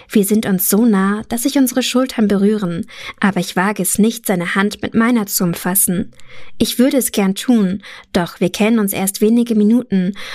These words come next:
und ich weiß nicht, was er davon halten würde. Unser Weg führt uns durch den steinernen Rundbogen, durch den man vom modernen Leben in das Altertum gelangt.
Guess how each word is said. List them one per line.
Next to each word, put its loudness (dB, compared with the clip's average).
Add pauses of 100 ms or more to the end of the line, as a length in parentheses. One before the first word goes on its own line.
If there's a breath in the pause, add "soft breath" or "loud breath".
und 2
ich -4
weiß 0
nicht, 0
was -2
er 0
davon -4
halten 2
würde. -2 (640 soft breath)
Unser 2
Weg 0
führt 0
uns 0
durch 0
den 0
steinernen 0
Rundbogen, 0 (260 loud breath)
durch 2
den 2
man 2
vom 0
modernen 2
Leben 2
in -2
das -2
Altertum -2
gelangt. -4